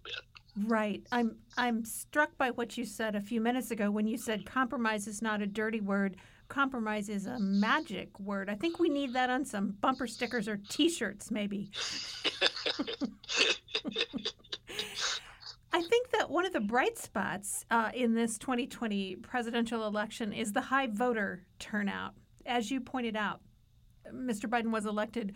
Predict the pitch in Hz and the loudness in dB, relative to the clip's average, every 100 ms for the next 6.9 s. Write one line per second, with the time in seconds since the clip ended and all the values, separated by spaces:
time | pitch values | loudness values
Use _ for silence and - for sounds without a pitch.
0 | - - - 226 208 - 220 214 220 226 | -10 -20 -4 -4 -4 -4 -2 2 4 6
1 | 226 185 220 202 - 202 214 208 208 226 | 4 4 2 0 -4 0 2 2 0 -2
2 | 220 202 - - 233 214 214 202 202 233 | -2 -4 -6 -2 -2 0 -2 -2 -4 -2
3 | 208 208 202 202 202 262 - 196 202 - | -2 -2 0 2 2 0 -2 -2 -2 -8
4 | - 262 240 269 233 220 208 - 285 233 | -6 -2 0 0 0 -4 -6 -2 -2 -2
5 | - - 247 233 226 - - 240 233 - | -6 0 4 4 0 -6 -4 0 0 -2
6 | 233 214 202 202 202 - 214 196 | -2 0 2 2 0 -4 -4 -4